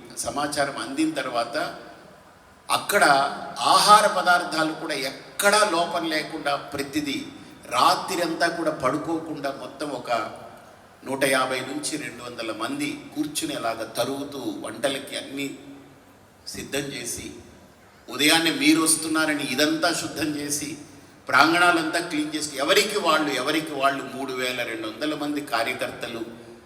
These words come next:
సహకరించేటువంటి సేవకులు ఉదయం నాలుగు గంటలకు వచ్చేసి ఇప్పటి వరకు చేస్తూ వచ్చారు. మీరు, నేను ఒక చీఫ్ గెస్ట్ లాగా వచ్చాం.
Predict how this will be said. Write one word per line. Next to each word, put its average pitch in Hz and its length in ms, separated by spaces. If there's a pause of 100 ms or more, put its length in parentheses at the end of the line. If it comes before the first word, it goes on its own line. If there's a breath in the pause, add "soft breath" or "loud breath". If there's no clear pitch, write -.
(140)
సహకరించేటువంటి 143 1040
సేవకులు 117 640
ఉదయం 139 600 (400)
నాలుగు 117 300
గంటలకు 113 460
వచ్చేసి - 480 (480)
ఇప్పటి 113 240
వరకు 110 280
చేస్తూ 107 420
వచ్చారు. - 340 (1300 loud breath)
మీరు, 117 240
నేను 127 680
ఒక 107 220
చీఫ్ 107 220
గెస్ట్ 107 220
లాగా 101 200
వచ్చాం. 110 300